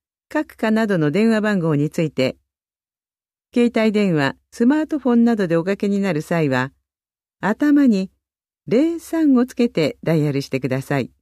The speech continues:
新型コロナウイルス感染症の影響により、区民の広場の催し物などの開催が中止、延期となる場合があるため、掲載を休止します。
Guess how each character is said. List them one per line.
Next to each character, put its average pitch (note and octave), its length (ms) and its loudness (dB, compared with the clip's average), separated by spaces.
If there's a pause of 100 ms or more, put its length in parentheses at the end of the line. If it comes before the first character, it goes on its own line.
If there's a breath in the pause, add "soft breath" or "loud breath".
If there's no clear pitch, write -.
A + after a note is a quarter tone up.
(1200)
新 D4 240 4
型 C#4 280 0
コ C4 100 0
ロ B3+ 100 2
ナ A#3+ 180 2
ウ A#3+ 80 2
イ A3+ 40 2
ル G#3 100 0
ス D#3 140 -4
感 G#3+ 200 0
染 G#3 220 -2
症 F#3+ 220 -2
の F3+ 100 0
影 F3 160 0
響 E3+ 240 0
に D#3 160 2
よ D3+ 100 2
り、 C#3 240 -2 (600)
区 D#4+ 120 2
民 E4 260 2
の A#3+ 120 4
広 A#3+ 300 2
場 F3+ 100 0
の C3+ 300 0 (120)
催 A#3 360 4
し A3+ 200 0
物 G#3+ 280 2
な G#3 140 0
ど E3+ 100 0
の B2+ 140 0
開 F3+ 200 -2
催 E3+ 280 0
が C#3+ 220 -2 (460)
中 G#3+ 200 0
止、 E3+ 420 -2 (100)
延 C#4+ 180 0
期 - 140 -14
と C#4 120 0
な C#4+ 120 4
る A3+ 100 2
場 G#3 140 0
合 G#3+ 120 0
が G#3 120 0
あ G#3 60 0
る F3+ 100 -2
た C#3+ 140 -2
め、 B2+ 220 -2 (340)
掲 A#3+ 160 0
載 A#3 340 0
を G#3+ 60 0
休 C#3+ 180 -4
止 C#3 180 -8
し B2+ 140 -4
ま C3 160 0
す。 - 200 -14